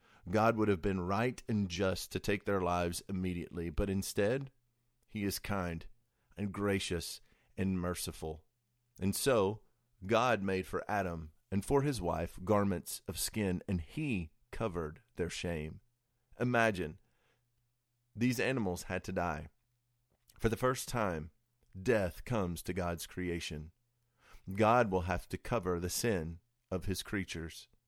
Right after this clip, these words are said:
and so he does. But the relationship between God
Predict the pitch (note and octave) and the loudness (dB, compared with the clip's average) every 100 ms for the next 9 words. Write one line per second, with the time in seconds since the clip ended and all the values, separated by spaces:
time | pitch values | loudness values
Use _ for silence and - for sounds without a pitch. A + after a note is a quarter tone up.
0 | _ _ _ F2 E2+ F#2+ F2 F#2 F#2 F2 | _ _ _ -8 -2 0 0 0 0 0
1 | E2 - - _ _ _ _ _ _ - | -2 -6 -14 _ _ _ _ _ _ -20
2 | - G2 A2+ A2 A2 A2+ C#3 B2 G2+ F#2+ | -8 2 2 6 6 6 4 2 0 0
3 | D#2 G2 - G2+ G2+ G2 A2 F#2 F#2 | 0 -2 -2 -2 2 2 4 4 0